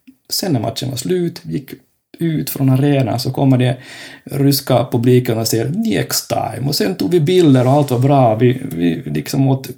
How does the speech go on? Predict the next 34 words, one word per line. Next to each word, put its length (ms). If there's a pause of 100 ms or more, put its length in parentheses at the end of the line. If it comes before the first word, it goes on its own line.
(120)
en 160
korv 280
tillsammans 640
och, 300
och 80
liksom 260
vi 80
hade 200
roligt. 640 (580)
Men 160
man 140
kan 140
ju 60
förstå 400
att, 160 (300)
att 120
det 60
är 280
alla 300
som, 320 (120)
det 80
är 40
inte 140
i 20
alla 240
sammanhang 580
som, 300 (300)
som 180
den 120
här 80
karnevaliststämningen 960
råder. 480
Och, 420
och 120